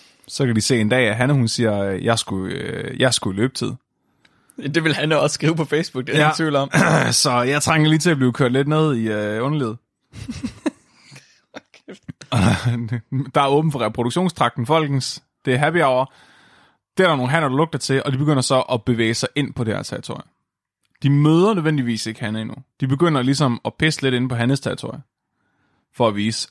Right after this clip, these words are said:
Speaker 1: "Ah, hey, jeg har et godt immunforsvar.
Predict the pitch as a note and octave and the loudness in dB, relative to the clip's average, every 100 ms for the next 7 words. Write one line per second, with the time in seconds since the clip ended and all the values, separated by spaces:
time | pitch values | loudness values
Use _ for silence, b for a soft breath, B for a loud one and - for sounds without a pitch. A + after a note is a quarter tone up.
0 | - E3+ C3+ F#2 F#2 A2 F2 E2+ E2 - | 0 2 2 -2 -8 -6 -6 -10 -14 -4
1 | A2+ G#2 F#2 B1+ - A2 G#2 D#2 C#2+ - | 0 0 0 -4 -6 0 2 0 -4 -2
2 | A2 G2+ G2+ G#2+ G2+ - - - - | -2 0 0 -2 -4 -8 -6 -6 -4